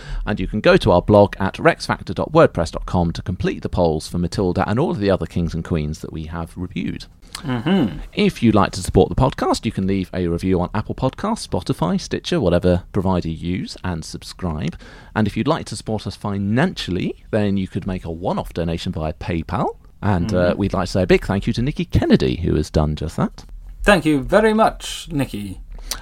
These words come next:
Speaker 1: Uh, alternatively, if you donate on a monthly basis, then you can join the Privy Council and get access to bonus content, such as the Privy Chamber podcast that we do after each of our main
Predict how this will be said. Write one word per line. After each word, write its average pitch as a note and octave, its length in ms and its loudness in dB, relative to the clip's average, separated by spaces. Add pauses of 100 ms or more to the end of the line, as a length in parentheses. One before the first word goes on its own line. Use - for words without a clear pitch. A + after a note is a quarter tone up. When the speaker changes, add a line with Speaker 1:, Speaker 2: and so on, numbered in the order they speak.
(100)
Speaker 1:
Uh, B2 160 10
alternatively, A2+ 800 6
if - 160 0
you A2+ 80 4
donate A#2 380 4
on G#2 100 0
a F#2+ 60 0
monthly A2 380 2
basis, F#2+ 420 2
then A#2+ 100 0
you G#2+ 100 2
can G#2+ 140 -2
join D3 300 2
the A2+ 80 0
Privy F#3+ 320 -6
Council F2+ 640 -4
and E2+ 100 -2
get - 240 -4
access - 360 -2
to - 100 0
bonus F2+ 340 2
content, - 440 -2
such - 220 -2
as F#2 80 -4
the F2 80 -4
Privy C#3 240 -4
Chamber D#4+ 320 -2
podcast D2+ 540 2
that - 100 -6
we F#2 80 0
do E2 260 2
after E2 280 -2
each - 180 -4
of A2+ 80 -2
our A#2 160 4
main C#3+ 220 0